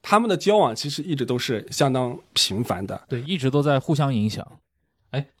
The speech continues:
Speaker 2: 那个一开始也说了嘛，那个上伯良在那个一八二二年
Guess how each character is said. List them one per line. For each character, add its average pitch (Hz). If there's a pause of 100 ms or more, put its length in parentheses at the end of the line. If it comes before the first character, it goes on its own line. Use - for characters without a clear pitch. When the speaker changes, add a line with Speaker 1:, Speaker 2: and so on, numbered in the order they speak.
(100)
Speaker 2:
那 196
个 101 (100)
一 -
开 175
始 143
也 110
说 135
了 123
嘛， 92
那 123
个 98
上 175
伯 160
良 131
在 117
那 113
个 107
一 117
八 120
二 123
二 113
年 95